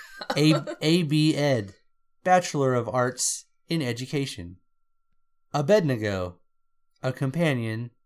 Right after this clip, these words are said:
Speaker 2: of Daniel. See also Shadrach. No love for Meshach.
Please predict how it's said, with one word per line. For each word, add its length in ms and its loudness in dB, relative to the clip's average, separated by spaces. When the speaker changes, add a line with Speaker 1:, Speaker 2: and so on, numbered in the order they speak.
Speaker 2:
of 160 -6
Daniel. 520 -4
See 300 -6
also 540 -6
Shadrach. 480 -4
No 140 -6
love 220 -4
for 160 -8
Meshach. 440 -8